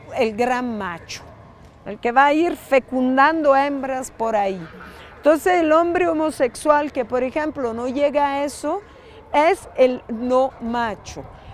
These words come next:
Pero la mujer lesbiana que no entra a eso es la que hay que reeducar, a veces a través de violaciones tumultuarias.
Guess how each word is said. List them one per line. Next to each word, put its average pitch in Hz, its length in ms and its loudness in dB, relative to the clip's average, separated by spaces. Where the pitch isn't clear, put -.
Pero 247 160 0
la 262 120 4
mujer 302 400 6
lesbiana 294 760 0
que 220 180 -4
no 247 280 2
entra 294 500 0
a 294 160 4
eso 311 260 2
es 233 240 -2
la 233 160 0
que 262 160 0
hay 269 140 6
que 285 160 0
reeducar, 277 640 4
a 269 120 4
veces 415 360 2
a 262 80 4
través 269 480 0
de 247 100 -2
violaciones 247 800 -2
tumultuarias. 311 1160 0